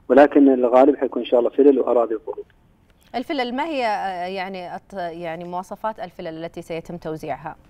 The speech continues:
Speaker 1: آه، أغلب التصاميم ال-، الوزارة تتراوح مساحة بين ثلاثمية وخمسة وسبعين إلى أربعمية وخمسين متر،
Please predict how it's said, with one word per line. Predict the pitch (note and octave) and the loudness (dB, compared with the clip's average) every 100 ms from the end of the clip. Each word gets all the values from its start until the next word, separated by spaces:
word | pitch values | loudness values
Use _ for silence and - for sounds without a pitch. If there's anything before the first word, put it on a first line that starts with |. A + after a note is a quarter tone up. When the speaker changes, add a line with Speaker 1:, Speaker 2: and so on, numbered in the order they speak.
| _ _ _ _ _ _ _ - - | _ _ _ _ _ _ _ -14 4
Speaker 1:
آه، | D3 D3 C#3+ | 8 10 10
أغلب | - - C#4+ F4 | 8 4 4 4
التصاميم | D3+ C3+ A#2+ - - C3 C3 | 4 4 2 0 0 2 2
ال-، | A#2+ A#2 A2+ | 0 -4 -6
الوزارة | A2+ A2+ A2+ C3 C3+ B2+ | -4 -2 6 8 8 4
تتراوح | B2+ A2+ B2+ C3 A#2+ - | 0 0 6 6 6 -2
مساحة | - B2+ A#2 | 0 0 0
بين | G#2+ A2+ | -4 -4
ثلاثمية | A#2+ A#2 - A#2+ | 0 0 0 -10
وخمسة | - A#2+ - | -8 -10 -10
وسبعين | - - A#2+ D3 | -8 -2 2 2
إلى | C3+ B2 | 0 0
أربعمية | A#2 - A2 A#2 A#2 | 0 0 -4 -4 -8
وخمسين | A2 - - - A2 - A2+ | -10 -16 -20 -20 -18 -12 -8
متر، | - D#3+ | 2 0